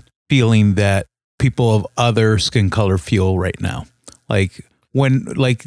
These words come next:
like you wanna see more, more, um, more ethnic characters out there.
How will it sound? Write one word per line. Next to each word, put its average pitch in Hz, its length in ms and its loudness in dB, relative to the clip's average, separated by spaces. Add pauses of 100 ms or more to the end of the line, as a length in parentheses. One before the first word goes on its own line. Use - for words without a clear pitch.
like 131 260 -2
you 151 80 2
wanna 135 200 2
see 131 220 0
more, 117 580 2 (540)
more, 113 460 2
um, 95 480 0 (400)
more 123 600 2 (220)
ethnic 120 460 -2 (640)
characters 101 580 0
out 90 240 0
there. 95 320 0